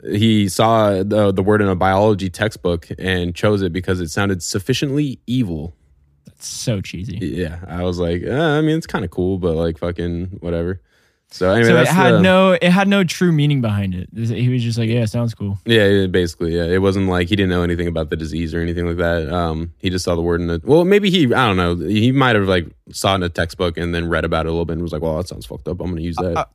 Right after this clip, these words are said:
Speaker 2: I was gonna say, if he had done research on, like, Unit seven thirty-one and he was like, "Yeah, anthrax 'cause of that,"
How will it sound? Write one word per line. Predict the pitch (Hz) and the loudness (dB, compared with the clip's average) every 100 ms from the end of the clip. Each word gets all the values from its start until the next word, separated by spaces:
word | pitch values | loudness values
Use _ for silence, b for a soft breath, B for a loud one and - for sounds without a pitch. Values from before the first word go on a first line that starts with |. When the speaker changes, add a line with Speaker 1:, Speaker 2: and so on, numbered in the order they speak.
| 185 | 2
Speaker 2:
I | |
was | 208 | 4
gonna | 208 208 | 2 0
say, | 190 196 175 | 2 2 2
if | 160 | 0
he | 190 | 2
had | 196 196 160 | 4 2 2
done | 170 165 | 2 4
research | 156 160 165 151 | 4 2 2 0
on, | 151 139 | 0 0
like, | 131 | 0
Unit | 127 139 123 | 0 -2 -2
seven | 143 127 | -2 -2
thirty-one | 127 131 123 117 120 120 | -2 -2 -2 0 0 0
and | 117 | 0
he | 117 | -2
was | 113 107 | -2 -2
like, | 107 101 98 | -2 -4 -4
"Yeah, | 117 107 | -4 -2
anthrax | 101 104 110 107 104 92 - - | -4 -6 -6 -4 -6 -6 -10 -6
'cause | 120 | -4
of | 98 92 | -2 -4
that," | 92 107 143 | -6 -4 -6